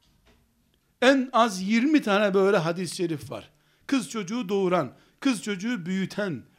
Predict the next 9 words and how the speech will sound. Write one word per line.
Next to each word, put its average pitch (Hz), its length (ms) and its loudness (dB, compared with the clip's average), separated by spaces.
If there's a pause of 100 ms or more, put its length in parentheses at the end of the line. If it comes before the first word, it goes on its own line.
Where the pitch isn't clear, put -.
ümmeti 247 760 2
Muhammed'e 202 760 0 (260)
tesis 233 760 6
açan, 143 380 -4 (640)
peygamberin 214 680 2
milyarlarca 226 920 2
torun 262 420 2
umudunu 220 680 0
gerçekleştireceği 202 1200 -2